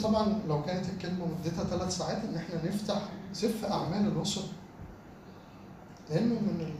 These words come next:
الحاجات المهمة جدًا اللي بتشاور على الخليقة الجديدة. بصوا في مشهد سريع كده، ده هوم ورك تالت أو رابع تعملوه، إنه نبص على مشهد التلاميذ قبل يوم الخمسين،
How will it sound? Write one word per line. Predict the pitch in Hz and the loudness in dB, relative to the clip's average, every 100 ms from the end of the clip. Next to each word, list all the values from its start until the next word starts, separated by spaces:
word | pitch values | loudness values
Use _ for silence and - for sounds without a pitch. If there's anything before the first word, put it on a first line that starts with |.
| - | -6
الحاجات | 156 180 233 | -4 0 0
المهمة | 202 160 160 262 196 | 0 2 4 6 6
جدًا | - 240 240 - 202 202 - - - - - - | 2 2 0 0 0 0 -4 -12 -14 -14 -14 -2
اللي | 165 | 2
بتشاور | 156 147 202 214 - | 4 4 6 6 6
على | - | 4
الخليقة | - - - - | 0 -4 0 0
الجديدة. | 156 151 139 131 - - - - - - - - - - - - - 180 | 0 -2 -2 -4 -6 -10 -12 -16 -16 -16 -16 -18 -18 -18 -18 -18 0 6
بصوا | - - 226 | 6 6 2
في | - 202 | 4 8
مشهد | 269 - 170 | 8 6 4
سريع | - 151 190 220 - | 4 4 6 6 4
كده، | 226 - - - - - - - - - 202 | 0 -2 -6 -12 -16 -18 -18 -18 -18 -10 -2
ده | 165 165 165 160 - 165 | 0 0 -2 -6 -4 -2
هوم | 175 165 | 0 2
ورك | 147 165 156 | 0 0 4
تالت | 165 160 170 | 4 4 0
أو | 151 143 165 | -2 2 4
رابع | 165 156 151 - - - | 4 2 0 -4 -8 -4
تعملوه، | 170 139 143 - - - - - - - - - - | -2 -2 0 0 0 -4 -10 -14 -14 -16 -16 -14 -6
إنه | 156 156 151 | -2 -2 2
نبص | 160 - - | 6 6 6
على | 160 160 156 156 - - 160 | 4 2 2 0 -6 -6 4
مشهد | 269 - - 170 | 6 6 4 2
التلاميذ | 156 - 165 151 156 190 185 165 - - - - 220 | 2 0 2 4 4 4 4 4 2 0 -4 -2 4
قبل | 262 220 180 | 4 6 4
يوم | 185 233 | 6 6
الخمسين، | 220 190 185 - 262 | 6 4 2 2 0